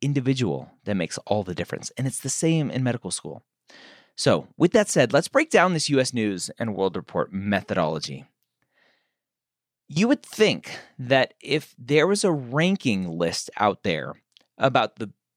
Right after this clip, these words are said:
best medical schools in the country, that the classification of what is best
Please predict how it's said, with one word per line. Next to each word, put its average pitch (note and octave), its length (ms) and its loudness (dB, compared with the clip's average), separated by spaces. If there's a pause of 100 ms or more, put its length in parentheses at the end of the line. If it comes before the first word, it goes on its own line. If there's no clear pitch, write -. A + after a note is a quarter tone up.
(160)
best - 480 0 (160)
medical A2+ 320 2
schools F#2+ 320 -8
in F2 80 -6
the C#2+ 60 -8
country, D#2+ 500 -4 (1080)
that C#3 380 2 (320)
the C3 220 -2 (120)
classification G3 1400 0
of B2 120 -4
what C#3 200 4
is A2+ 120 -2
best - 680 0